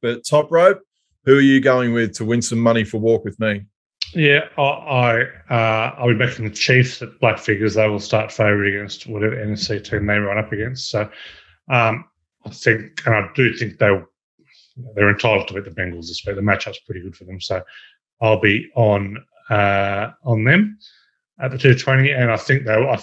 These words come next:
Speaker 2: I, I think the forty-niners are the team that they're gonna be taking. I think it'll be the, a Chiefs, Chiefs Niners Super Bowl for the second time in three years. So, uh, yeah, I'll be on, uh, uh,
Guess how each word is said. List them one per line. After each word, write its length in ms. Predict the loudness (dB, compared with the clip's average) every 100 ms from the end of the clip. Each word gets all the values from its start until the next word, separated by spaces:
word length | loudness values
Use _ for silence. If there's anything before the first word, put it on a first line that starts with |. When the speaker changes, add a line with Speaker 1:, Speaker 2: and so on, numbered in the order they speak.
| -6 -4
Speaker 2:
I, 260 | -4 -2 -4
I 40 |
think 300 | -2 -2 -2
the 100 | -6
forty-niners 580 | 0 2 4 2 0 -4
are 40 |
the 80 | -8
team 440 | -6 -6 -8 -18 -18 -14
that 180 | -14 -10
they're 120 | -8
gonna 120 | -6 -6
be 100 | -6
taking. 300 | -6 -6 -4
I 60 |
think 120 | -4
it'll 40 | -2
be 100 | 0
the, 260 | 0 -2
a 80 | -6
Chiefs, 600 | -4 0 0 -2 -8 -12 _ _ _ _ -16
Chiefs 340 | -2 0 2
Niners 300 | 2 2 2
Super 240 | -2 -2 0
Bowl 140 | 0
for 100 | 0
the 80 | -2
second 260 | -2 -2 0
time 160 | 0
in 80 | 0
three 320 | 0 0 2
years. 260 | 0 -2 -2
So, 220 | -4 -4 _ _ _ _ -2
uh, 200 | -2 -2 _ -4
yeah, 140 | -2
I'll 120 | 0 2
be 160 | 2
on, 280 | 2 0 -2
uh, 440 | 0 0 -2 -6 -10 _
uh, 240 | -8 -8